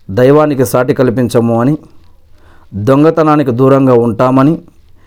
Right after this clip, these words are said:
వ్యభిచారం చేయమని, సంతానాన్ని చేజేతులా చంపుకోము అని, ఇతరుల మీద అపనిందలు వేయమని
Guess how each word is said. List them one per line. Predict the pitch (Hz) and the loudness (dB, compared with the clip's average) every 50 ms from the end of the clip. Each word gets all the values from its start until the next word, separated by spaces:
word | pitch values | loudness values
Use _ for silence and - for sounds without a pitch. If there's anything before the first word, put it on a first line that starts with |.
| - - _ _ - | -20 -20 _ _ -2
వ్యభిచారం | 107 135 143 151 156 - 175 165 156 151 143 127 117 - 123 | 0 2 2 2 2 2 0 0 2 0 0 -2 -2 0 2
చేయమని, | 120 131 135 139 139 156 170 175 - - - - - - - - - - - - - - - - | 2 4 4 4 2 2 0 -2 -6 -14 -20 -20 -20 -20 -20 -20 -20 -20 -20 -20 -20 -20 -20 -20
సంతానాన్ని | - - 143 139 156 156 160 175 170 170 170 160 156 151 147 - - | -8 -2 0 0 0 0 0 0 0 0 0 0 0 0 0 0 0
చేజేతులా | 143 139 143 156 156 151 156 147 143 131 - - 139 | 0 2 2 0 0 2 0 0 0 -2 -2 -4 -4
చంపుకోము | 123 127 143 165 - 151 160 151 151 143 135 127 | -2 -2 -2 -2 0 2 0 2 2 2 2 2
అని, | 131 139 165 170 170 - - - - - - - _ - - - - - - - - - - - - - | 2 2 0 0 -4 -8 -16 -20 -20 -20 -20 -20 _ -20 -20 -20 -20 -20 -20 -20 -20 -20 -20 -20 -8 -4
ఇతరుల | 135 151 147 180 180 180 185 180 | -4 -2 0 0 0 0 0 0
మీద | 175 175 165 160 | 0 0 0 0
అపనిందలు | 147 113 123 - 165 165 165 165 165 156 143 135 | 0 -2 -2 0 0 0 0 2 2 2 2 2
వేయమని | 123 123 127 135 139 147 147 147 147 160 170 - - | 0 2 2 4 4 2 2 2 0 0 -2 -4 -10